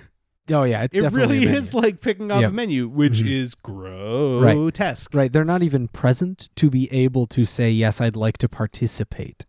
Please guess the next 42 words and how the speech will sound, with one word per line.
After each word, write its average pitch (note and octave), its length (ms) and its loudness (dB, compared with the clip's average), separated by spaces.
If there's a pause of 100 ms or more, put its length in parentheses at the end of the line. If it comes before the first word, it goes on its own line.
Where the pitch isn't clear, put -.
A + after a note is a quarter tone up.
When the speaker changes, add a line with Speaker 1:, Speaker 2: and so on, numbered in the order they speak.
(220)
Speaker 2:
Yep. C#3 240 0
Speaker 1:
It C#3 120 2
is A#2+ 460 0
the, A2+ 340 2 (360)
and, E3+ 200 4 (100)
and D#3+ 220 -2
I, C#3+ 220 2
I'm D3 160 2
interested F3 420 -2
because - 640 -2 (260)
when D3+ 120 0
you D3+ 80 2
first C4 260 -2
brought D#3 180 0
this - 160 -6
up, F#3 140 0
I E3 80 2
was D#3+ 120 2
like, E3 180 -2
"Yeah, B3+ 180 4
but, C#3 160 -2
like, E3+ 260 0 (360)
that's, - 520 2
that's D3+ 340 0
just - 300 0
a A2 60 2
commentary G#2+ 580 0
on, G#2+ 160 0
like, G#2 340 -6 (500)
it, C3+ 220 4
it's C3 160 -2
sort D3+ 140 2
of B2 80 0
an A#2+ 80 -2
extrapolation C3+ 1000 0
of A2 360 0
the A#2 80 2
shitty A2+ 320 2
marriage A2 300 -2
practices A2+ 480 -2
of G#2 100 -2
royalty." G2+ 520 0